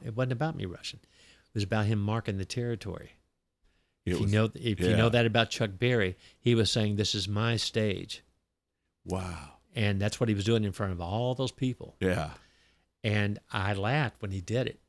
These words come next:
Speaker 1: 'cause
Speaker 2: 'Cause
Speaker 1: I
Speaker 2: you
Speaker 1: knew
Speaker 2: got
Speaker 1: that's
Speaker 2: it.
Speaker 1: what he was doing.
Speaker 2: You got
Speaker 1: And
Speaker 2: it.
Speaker 1: so about a month later,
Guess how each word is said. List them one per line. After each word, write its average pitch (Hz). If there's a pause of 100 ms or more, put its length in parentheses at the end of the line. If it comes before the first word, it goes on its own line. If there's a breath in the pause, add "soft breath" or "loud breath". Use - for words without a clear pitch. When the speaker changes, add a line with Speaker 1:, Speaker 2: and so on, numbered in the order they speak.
(120)
Speaker 1:
'cause -
Speaker 2:
'Cause 104
Speaker 1:
I -
Speaker 2:
you 101
Speaker 1:
knew 107
Speaker 2:
got 123
Speaker 1:
that's 107
Speaker 2:
it. -
Speaker 1:
what 113
he 107
was 101
doing. 110
Speaker 2:
You 107
got 110
Speaker 1:
And 107
Speaker 2:
it. - (380 loud breath)
Speaker 1:
so 117
about 107
a 107
month 113
later, 120